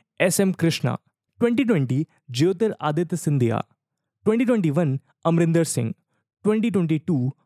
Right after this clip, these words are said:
Hardik Patel। दोस्तों, अभी आपने जिन चेहरों को देखा, ये वो सभी लोग हैं जिन्होंने पिछले कुछ सालों में देश की सबसे पुरानी पार्टी कहे जाने वाले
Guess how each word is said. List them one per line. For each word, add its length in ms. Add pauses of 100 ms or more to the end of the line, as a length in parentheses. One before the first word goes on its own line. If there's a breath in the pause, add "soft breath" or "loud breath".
Hardik 560
Patel। 340 (540)
दोस्तों, 180
अभी 120
आपने 280
जिन 140
चेहरों 320
को 100
देखा, 420 (280 loud breath)
ये 60
वो 120
सभी 420
लोग 240
हैं 220 (220 loud breath)
जिन्होंने 220
पिछले 280
कुछ 220
सालों 380
में 140 (540 loud breath)
देश 200
की 140
सबसे 380
पुरानी 340
पार्टी 320
कहे 220
जाने 240
वाले 320